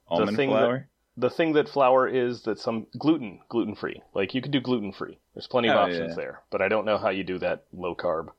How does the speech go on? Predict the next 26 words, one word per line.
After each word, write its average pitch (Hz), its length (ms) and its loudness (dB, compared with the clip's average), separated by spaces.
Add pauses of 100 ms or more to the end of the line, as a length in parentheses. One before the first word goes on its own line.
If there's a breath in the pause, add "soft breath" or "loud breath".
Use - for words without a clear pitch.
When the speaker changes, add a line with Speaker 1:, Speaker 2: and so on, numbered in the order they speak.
(220)
Speaker 1:
'cause - 280 -6
Speaker 2:
Well, 113 220 2
Speaker 1:
the 113 80 0
Speaker 2:
you'd 117 100 -4
have 139 160 0
to 127 100 -4
use, 117 280 0 (280)
there's 113 300 -8
almond 104 380 -2
flour, 101 680 2
coconut 98 520 -4
flour, 92 600 -2
which - 320 -20
coconut 110 380 -4
flour 90 260 0
is, 90 180 -8
like, 87 280 -6
more 82 180 -8
carbs 85 300 -4
than 85 120 -6
it's - 180 -10
worth. 87 220 -6 (400)
Uh, - 40 -6
I 95 320 2
also 139 240 0
use 120 520 -2